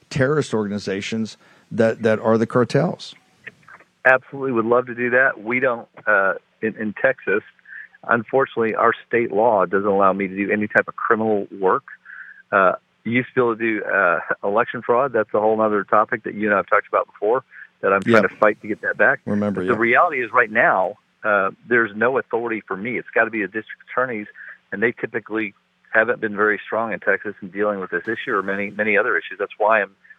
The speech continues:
Speaker 2: right now fighting to get authority to do things like human trafficking and, and election fraud and other things. Whether I get that, we'll find out in the next couple of weeks when the legislature makes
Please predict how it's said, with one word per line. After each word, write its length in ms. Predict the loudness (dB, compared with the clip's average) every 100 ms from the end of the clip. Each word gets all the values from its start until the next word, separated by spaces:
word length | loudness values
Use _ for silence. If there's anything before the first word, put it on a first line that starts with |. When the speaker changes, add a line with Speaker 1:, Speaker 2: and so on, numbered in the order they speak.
| _
Speaker 2:
right 160 | 0 2
now 140 | 2 0 0
fighting 300 | 2 2 -6
to 60 |
get 140 | -2 -2
authority 440 | 0 0 0 -4
to 60 | -8
do 200 | -8 -8
things 320 | -4 -4 -4
like 120 | -8 -6
human 220 | -6 -6
trafficking 600 | -2 -2 -2 -10 -12 -10
and, 120 | -12 -14 -20 -20 _ _ -6
and 240 | -6 -2 0
election 380 | 0 0 -4
fraud 300 | -4 0 2
and 80 | 0
other 220 | -2 -4
things. 280 | -2 -4 -4 -6
Whether 340 | -2 0 2
I 60 | 0
get 240 | -2 -2
that, 240 | 0 0 -2
we'll 160 | -12
find 220 | -4 -2 0
out 120 | -2
in 100 | -2
the 40 |
next 140 | -4 -6 _ _ _
couple 280 | -4 -4 -2
of 60 | -4
weeks 260 | -6 -4
when 100 | -4
the 80 | -2
legislature 640 | -2 -4 -4 -4 -2 -4 -6 -10
makes 180 | -10